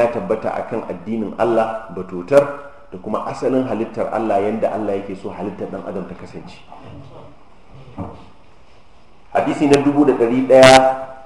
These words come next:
da casa'in da shida ne? Da casa'in da shida ne?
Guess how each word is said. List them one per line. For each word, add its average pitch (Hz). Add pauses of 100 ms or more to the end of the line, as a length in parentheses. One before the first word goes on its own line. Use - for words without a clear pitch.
(160)
da 92 (100)
casa'in 120
da 139
shida 139
ne? 143 (1080)
Da 98
casa'in 123
da 135
shida 139
ne? 139